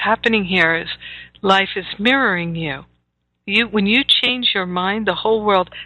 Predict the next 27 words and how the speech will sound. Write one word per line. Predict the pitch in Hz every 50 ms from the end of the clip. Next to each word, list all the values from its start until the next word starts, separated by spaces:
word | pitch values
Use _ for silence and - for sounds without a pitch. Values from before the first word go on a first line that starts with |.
| - _
has | - - - - 220 233 226 - - - -
to | - 175
change. | - - - - 185 175 156 156 - - - - - - - - - - - - - -
As | - 202 202 196 185
it | 202 185 - - -
says | 226 226 226 226 - - - -
in | 214 202 196
A | 185
Course | - - - 208 196 196 - -
in | 202
Miracles, | 196 185 180 185 - - 190 185 180 185 185 - - - - - - - - - -
uh, | - 185 180 170 - - - - - _ _ _ _ _ _ _ _ _
"There | 190 202 190
are | 180 185 196 226 254
no | 262 254 254 262
private | - - - 247 220 214 214 220 254 - - -
thoughts, | 202 170 165 165 185 240 254 - - - - - - - _ _ - - - - _ _
and | - 208 214 208 196 190 180 190 202 214 - - _ _ _ _ _ _ _ -
your | 208 196 190
thoughts | 185 - - 226 226 226 226 233 - - - - - -
are | 208 196 185
where | 185 196 185 180 - -
everything | - 220 240 240 254 254 - - 233 233 226
begins." | - 220 190 - 190 170 165 143 - _ - - - - - _ _ _ _ _ _ _ _ _ _ _ _ _ _ _ _ - -
It's | 214 214 - - -
the | - 175
decisions | 160 - 175 165 - - - 226 220 - 220 226 226 214